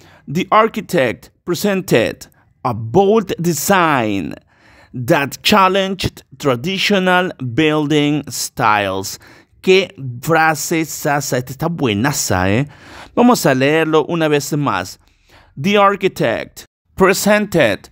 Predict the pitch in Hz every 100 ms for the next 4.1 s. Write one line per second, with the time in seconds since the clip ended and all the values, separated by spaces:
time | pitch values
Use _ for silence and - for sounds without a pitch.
0 | - - - 147 127 208 190 123 104 95
1 | 101 - _ _ 143 147 - 196 165 131
2 | 104 95 80 - - - - 120 120 151
3 | 113 - - - 185 165 143 113 - -
4 | -